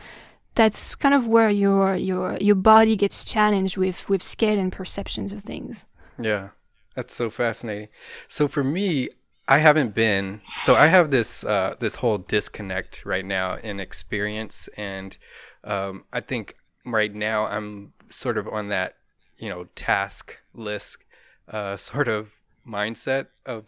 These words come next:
Speaker 2: visiting it. And it's more so, I don't know that I've talked about this or not on our podcast, but,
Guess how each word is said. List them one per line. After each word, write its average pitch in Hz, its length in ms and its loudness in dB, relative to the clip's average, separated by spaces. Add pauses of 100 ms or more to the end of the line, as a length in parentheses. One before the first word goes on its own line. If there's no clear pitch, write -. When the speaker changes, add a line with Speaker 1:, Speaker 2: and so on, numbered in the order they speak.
Speaker 2:
visiting 143 440 -6
it. 165 200 -6 (520)
And 107 500 -10 (180)
it's 120 240 -8
more 135 300 -6
so, 113 260 -6
I - 80 -8
don't 175 280 -8
know 123 180 -8
that 113 140 -2
I've 98 160 -2
talked - 280 -6
about 98 280 -2
this 98 260 -8
or 98 80 -12
not 98 320 -4
on 107 220 -6
our 95 180 -2
podcast, 95 640 -4
but, 98 220 -2